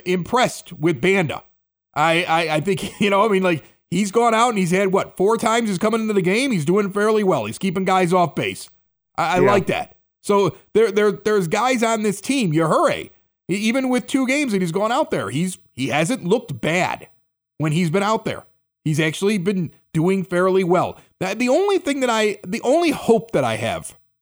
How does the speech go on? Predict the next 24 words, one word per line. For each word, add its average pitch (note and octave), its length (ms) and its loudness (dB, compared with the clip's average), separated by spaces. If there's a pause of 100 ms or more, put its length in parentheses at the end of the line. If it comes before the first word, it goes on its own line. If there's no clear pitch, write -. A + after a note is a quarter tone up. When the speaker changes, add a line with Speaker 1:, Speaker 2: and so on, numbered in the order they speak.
(140)
Speaker 1:
is D#3 180 2
Mitch G#3+ 240 0
Keller D#3 520 2 (380)
is D3+ 180 2
unlucky, C#3+ 600 0 (500)
because E3+ 280 2
his F#3+ 140 -2
fielding C4+ 380 0
independent G3+ 480 0
pitching D#3 360 -2
is C3 100 -4
a A2 80 -2
four D#3+ 260 0
point D3+ 300 -2
six - 280 -6
six C#3 280 -6
compared C#3 380 -2
to C3 60 -2
his B2+ 140 -2
nine C#3 320 -2
thirty-nine A#2+ 560 -4
E G#2 140 -6
R F2 220 -6
A, - 160 -14